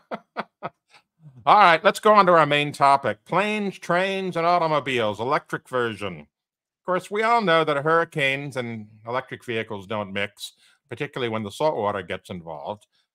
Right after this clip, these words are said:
Um, and, you know, y-, it doesn't even take hurricanes to cause electric cars to go K-boom. No, they'll just do it on their own. You know, the, the movie Planes, Trains, and Automobiles, it's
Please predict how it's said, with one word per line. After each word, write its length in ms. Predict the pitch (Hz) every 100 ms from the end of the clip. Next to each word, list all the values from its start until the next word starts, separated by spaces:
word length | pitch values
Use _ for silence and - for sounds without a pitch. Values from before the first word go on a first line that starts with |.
| _ 98
Um, 560 | 104 107 110 110 101
and, 360 | 123 143 151 127
you 140 | 147 156
know, 340 | 139 143 147 _ -
y-, 100 | 139
it 60 | 151
doesn't 240 | 226 233
even 160 | 262 202
take 240 | 214 196
hurricanes 640 | 156 160 160 131 110 107 -
to 80 | 110
cause 440 | - 123 120 104 _ _ _ 107
electric 440 | 120 143 - -
cars 360 | 135 127 123 -
to 100 | 110
go 240 | 107 107
K-boom. 840 | 104 139 120 110 135 123 110 127 117 _ _ _ _ _
No, 420 | 110 139 160 180
they'll 180 | 160 185
just 220 | 185 180 -
do 180 | 170
it 60 | 170
on 180 | 170 170
their 180 | 160 175
own. 340 | 196 135 104 _ _ _ _ _
You 100 | 170
know, 160 | 190 190
the, 280 | 185 160 -
the 120 | 156
movie 520 | 170 240 226 127 101 _
Planes, 380 | 151 160 185 180
Trains, 340 | - 160 151 131
and 120 | 127
Automobiles, 580 | 120 117 113 98 95
it's 100 | 104